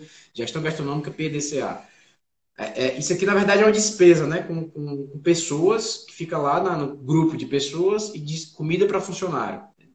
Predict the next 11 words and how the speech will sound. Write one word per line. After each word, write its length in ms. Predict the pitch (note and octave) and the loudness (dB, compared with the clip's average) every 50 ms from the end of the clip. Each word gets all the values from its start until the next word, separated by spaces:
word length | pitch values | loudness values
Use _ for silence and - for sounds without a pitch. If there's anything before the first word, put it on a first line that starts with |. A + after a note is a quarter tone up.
| _ - | _ -12
A 100 | G#2+ G#2+ | -10 -6
gente, 380 | A2+ C3 C3 - D3+ B2 B2+ | -6 -6 -6 -6 -8 -8 -4
na 160 | C3 C#3 C#3 | -2 0 2
hora 180 | D#3 F#3+ A#3+ B3+ | 4 4 4 4
de 80 | G#3+ A3 | 4 4
lançar 420 | G3+ F#3 F3 E3 - F#3+ D#3+ D3+ D#3 F3+ | 4 4 2 2 0 0 0 0 0 -2
isso, 280 | A3 A#3 - - B2 A2 | -2 -4 -6 -8 -8 -6
depois 300 | C3 C3 - C#3+ C#3 C#3 | -6 -6 -6 -6 -8 -6
que 60 | - | -6
você 120 | - C#3 | -8 -8
comprou, 760 | C3 - C#3+ C3 B2+ - - - - G3 G#3+ G#3+ A3 G#3+ | -8 -6 -6 -6 -8 -8 -6 -2 0 0 0 0 -2 -6